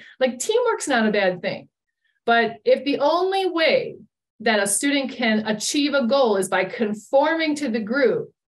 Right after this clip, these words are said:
that's sometimes harmful because you're going to have students who are out of the box thinkers. You're gonna have it. There's just no, neurodivergent learners are everywhere. You're going to have it. So what I want you to think about then is,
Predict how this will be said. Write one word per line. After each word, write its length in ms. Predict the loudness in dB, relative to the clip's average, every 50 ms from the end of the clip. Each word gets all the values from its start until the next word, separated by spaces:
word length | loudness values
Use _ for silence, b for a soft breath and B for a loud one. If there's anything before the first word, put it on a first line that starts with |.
| _ _ -8
that's 220 | -8 -8 -6 -4
sometimes 460 | -6 -4 -4 -4 -4 -4 -2 -4 -4 -8
harmful 480 | -6 -4 -4 -2 -2 -2 -2 -2 -2
because 300 | -2 -2 -2 0 0 0 0
you're 120 | -2 -2
going 400 | -2 0 2 2 2 4 2 2
to 100 | 0 0
have 160 | 0 0 0
students 420 | -2 -4 -2 0 2 2 2 2 2
who 140 | 0 0
are 320 | 0 2 0 -2 -2 -6 -4 -2
out 160 | 0 0 2
of 80 | 2 2
the 80 | 0
box 340 | 2 0 0 -2 -2 -6 -6
thinkers. 540 | -4 -4 -6 -4 -6 -10 -12 -12 -16 -14 -6
You're 160 | -2 0 0 2
gonna 300 | 2 2 2 2 2 0
have 100 | 0 -2
it. 120 | -6 -12 -14 _ _ _ _ _ _ -4
There's 180 | -4 -2 -2 -2
just 140 | -4 0
no, 240 | 2 2 2 2 0
neurodivergent 920 | 0 2 6 6 6 6 6 4 4 4 2 2 2 2 2 2 0 0
learners 320 | 0 0 2 2 2 2 0
are 140 | 0 -2
everywhere. 540 | -2 -2 -2 -2 -2 -4 -4 -6 -10 -12 -14 b b b b b b
You're 160 | -8 -8 -6
going 440 | -4 -2 -2 -2 0 -2 -4 -4 -6
to 100 | -8 -8
have 260 | -8 -8 -8 -8 -8
it. 140 | -12 -14 -16 _ _ b b b b b b b
So 540 | b 0 2 4 4 4 4 2 0 -6 _ _ _ _ _ _ _ _ _ _ _ _ _ _ _ _ _ _ -6
what 240 | -4 0 0 2 2
I 80 | 2
want 260 | 2 2 2 0 0
you 60 | 0 -2
to 100 | -2 0
think 220 | 0 0 0 0
about 320 | 0 0 2 0 0 0
then 360 | 0 0 2 2 2 0 -2 -2
is, 480 | -2 -2 0 0 -2 -2 -4 -8 -14